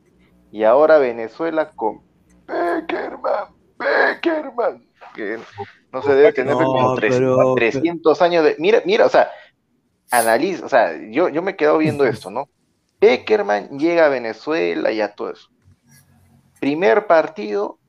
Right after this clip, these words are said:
Speaker 1: local con Bolivia, pintadito para que, ¿no? Estreno,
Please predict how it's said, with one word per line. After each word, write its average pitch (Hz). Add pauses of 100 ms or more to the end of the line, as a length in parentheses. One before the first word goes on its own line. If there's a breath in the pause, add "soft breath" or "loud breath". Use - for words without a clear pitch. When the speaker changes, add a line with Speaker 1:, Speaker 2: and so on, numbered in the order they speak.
(100)
Speaker 1:
local 175
con 131
Bolivia, 110 (100)
pintadito 123
para 107
que, - (340)
¿no? 135
Estreno, 165